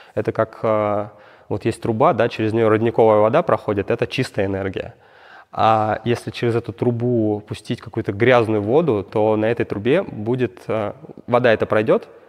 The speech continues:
но на трубе останется осадок определенный грязный. Это как раз-таки, м,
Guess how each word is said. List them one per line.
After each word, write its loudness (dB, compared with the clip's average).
но 4
на 2
трубе 0
останется -2
осадок -2
определенный 0
грязный. 0
Это 2
как -6
раз-таки, -2
м, -12